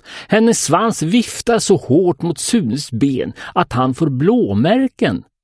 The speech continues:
Och så stannar hon var tredje meter och kissar rakt ner i backen. Äckligt! Och inte nog med det, Vilma bajsar också. Två snuskiga bajskorvar.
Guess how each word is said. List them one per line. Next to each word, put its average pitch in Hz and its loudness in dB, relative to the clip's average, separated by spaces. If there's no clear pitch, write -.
Och - -4
så 190 0
stannar 226 0
hon 226 2
var 220 2
tredje 208 0
meter 185 2
och 185 -2
kissar - -2
rakt 214 0
ner 156 2
i 208 2
backen. 240 -2
Äckligt! 196 -2
Och - 0
inte 110 2
nog 95 2
med 90 -2
det, 247 2
Vilma 101 0
bajsar 185 0
också. - -4
Två 285 2
snuskiga 147 2
bajskorvar. 113 -2